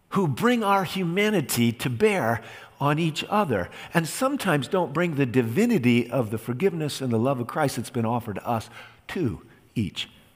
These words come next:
other. It doesn't deny right and wrong. It just remembers that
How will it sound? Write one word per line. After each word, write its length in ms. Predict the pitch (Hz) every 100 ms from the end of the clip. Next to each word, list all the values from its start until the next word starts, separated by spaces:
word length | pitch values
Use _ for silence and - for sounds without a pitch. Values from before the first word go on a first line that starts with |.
| -
other. 260 | - - -
It 180 | 220 147
doesn't 460 | 214 247 277 247
deny 680 | 233 285 240 208 190 190 196 - - - -
right 440 | 117 139 151 185 180 -
and 200 | 156 151
wrong. 480 | 156 147 117 73 - - - _ _ _ _ _ -
It 140 | 196
just 260 | - 262 -
remembers 960 | 202 170 160 208 185 104 76 - - - _ _ _ _ _ _
that 240 | 120 170